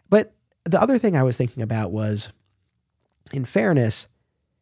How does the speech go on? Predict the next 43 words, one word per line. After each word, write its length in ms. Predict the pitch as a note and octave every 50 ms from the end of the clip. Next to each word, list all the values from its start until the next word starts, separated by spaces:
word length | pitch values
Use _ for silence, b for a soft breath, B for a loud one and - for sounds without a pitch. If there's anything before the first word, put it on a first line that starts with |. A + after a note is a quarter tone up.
| _ _ _ _ _ _ _ _ _ _ _ _ _ _ _ _ _ -
you 80 | - G#3
know, 80 | G#3 F#3
sometimes 360 | - A3 A3 B3+ B3+ B3 A3
when 100 | G#3 F3+
you 60 | D3+
strip 320 | B2+ - - - F#3 F#3 -
everything 380 | F#3 E3+ F3+ F3 - D#3+ C#3+ C#3
away, 580 | A#2 A2 A2 G#2 F2+ F2+ F#2+ F#2 G2 A2 B2+ - _ _ _ _ _ _ _ _ _ -
right, 160 | A2+ A#2 G2
you're 160 | - B2+ A2+
testing, 840 | - - - - - E3+ F3 - - - C3+ A#2 A2 G#2 G#2+ G#2 G#2 - _ _ _ _ _ _ _ _ _ _ _ _ _ _ _ _ _ _ _
you 80 | F#3+ G3
know, 60 | F3
you're, 120 | D#3 -
you're 160 | D#3+ E3+ E3
testing 440 | D#3+ - - E3+ E3 - - E3+ C#3+
the 80 | B2 A2+
viability 720 | A2 A2+ A2 A#2 A#2 G#2 A2 G#2 G2 G#2 G2+ F2+ F#2 F2+ F2+
or 100 | F#2 F#2+
the 140 | G#2 G#2
endurance 560 | G#2 G2 G2 G2 G2 G2 G#2+ G#2 G2+ G2 - -
of, 160 | G2+ - -
of, 320 | - F#2+ G2 F2 - - _ -
of 120 | G#2+ G#2+ G#2+
whatever 360 | G#2 G2+ G2+ G2 G#2 G2+ F#2
it 60 | F2
is. 280 | G2 F#2 F2+ E2+ - -
And 120 | F2+ F#2+
so 140 | - - G#2+
the 100 | G#2+ A#2
fact 360 | - - C#3+ D3+ E3 - -
that 360 | - A#2+ A#2+ B2 A#2+ A#2 - - _ _ _ _ _ _ _ _ _ _ _ _ _ _
we 100 | C3 C3+
removed 520 | C3 C3 B2+ C3+ C3+ C#3+ C#3+ C#3+ C3 G#2 G2
the 100 | A#2+ A2+
traditional 500 | - - A2 B2 A2+ - - A#2+ G#2+ G#2
Zod, 380 | - - G2 G#2 G#2 G2+ G#2
the 80 | - G#2
traditional 420 | - - F#2 G#2+ G#2 - C#3 A#2+
Supergirl, 580 | A2 - - A#2 - G2+ G#2+ - G2+ F#2+ G2 G2
the 80 | - -
traditional 400 | - F#2+ G2 A2 - - A2 G2
Kryp-, 300 | - - C#3 C3 -